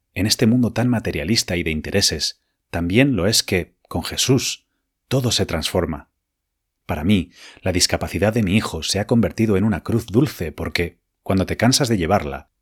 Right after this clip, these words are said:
sabes que Jesús viene y carga con todo. Yo he encontrado,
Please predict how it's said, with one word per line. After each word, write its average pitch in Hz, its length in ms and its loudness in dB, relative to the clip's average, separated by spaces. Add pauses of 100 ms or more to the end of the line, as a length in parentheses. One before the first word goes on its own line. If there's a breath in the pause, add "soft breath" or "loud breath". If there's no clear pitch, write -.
(100)
sabes 113 380 4
que 95 100 -2
Jesús - 520 -2
viene 87 360 0
y 71 80 -10
carga 85 320 0
con 78 160 -4
todo. 73 380 -6 (680)
Yo 98 280 2
he 110 100 4
encontrado, 80 720 0